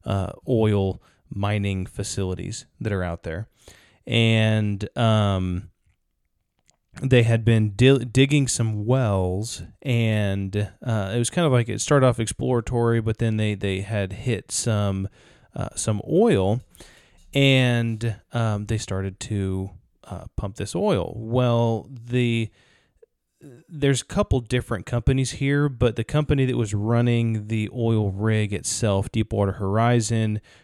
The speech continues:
was just kind of a contractor company. And then, um, the facility was owned by somebody else, but then it was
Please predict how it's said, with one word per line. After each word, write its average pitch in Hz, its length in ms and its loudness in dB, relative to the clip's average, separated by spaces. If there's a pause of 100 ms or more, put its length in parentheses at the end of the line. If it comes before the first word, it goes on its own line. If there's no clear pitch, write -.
(100)
was 113 180 0
just 117 140 -6
kind 120 160 0
of 95 80 -4
a 95 40 -4
contractor 120 800 -4
company. 139 580 0 (460)
And 123 220 2
then, 117 460 2 (320)
um, 107 420 0
the 110 120 2
facility 135 540 2
was 107 180 0 (100)
owned 131 360 2
by 113 160 2
somebody 107 500 -2
else, 127 540 0 (340)
but 113 220 2
then 117 400 4
it 117 160 -4
was 110 400 0